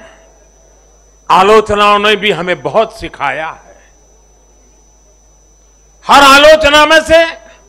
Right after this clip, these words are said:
हमारे काम की चीज हमें खोजते रहना है, हमें अपनी शक्ति को बढ़ाते रहना है और कठोर से कठोर झूठे आरोपों को सहने का सामर्थ्य भी बढ़ाना होगा साथियों,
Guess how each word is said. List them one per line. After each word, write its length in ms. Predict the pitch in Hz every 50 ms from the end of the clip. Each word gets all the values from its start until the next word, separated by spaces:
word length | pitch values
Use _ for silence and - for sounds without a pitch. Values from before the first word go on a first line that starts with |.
| _ _ _ _ _ _ _ -
हमारे 340 | 160 190 202 220 220 220 214
काम 400 | 208 - 208 214 226 226 233 226
की 200 | - 214 220 196
चीज 240 | - 214 220 202
हमें 280 | 196 190 220 208 - -
खोजते 460 | - - 226 233 226 - - 196 185
रहना 340 | 135 117 113 101 95 95 95
है, 300 | 87 - _ _ _ _ _ _ _ _ _ _ _ _ _ _ _ _ _ _ _ _ _ _ _ _ _ _ _ _ _ -
हमें 200 | - 285 330 339
अपनी 300 | 339 339 - 359 339 -
शक्ति 380 | - 262 320 294 - - 370
को 140 | 302 311 302
बढ़ाते 440 | 285 262 247 220 220 - - 320 294
रहना 260 | 269 254 214 175 147
है 300 | 131 107 - _ - - _ _ _ _ _ _ _ _ _ _ _ _ _ _ _ _ _ _ _ _ _ _ _ _ _ _ _ _ _ _ _ _
और 240 | 147 180 190 - - -
कठोर 380 | 220 208 - 220 254 262 254 -
से 100 | 240 247
कठोर 540 | 240 - 226 220 196 208 240 226 202 - - -
झूठे 300 | 233 311 311 311 - 262
आरोपों 520 | 262 240 220 214 226 233 226 - 226 220
को 540 | 202 - 214 202 165 131 107 - _ _ _ _ _ _ _ _ _ _ _
सहने 460 | - - 202 202 160 175 202 202 202
का 180 | 196 - 190 175
सामर्थ्य 540 | - - 185 175 180 180 202 196 - 185
भी 140 | 185 190 185
बढ़ाना 420 | 156 151 151 160 156 180 202 226 214
होगा 360 | 185 185 190 202 214 208 208
साथियों, 540 | 208 208 202 208 - 240 269 285 294 294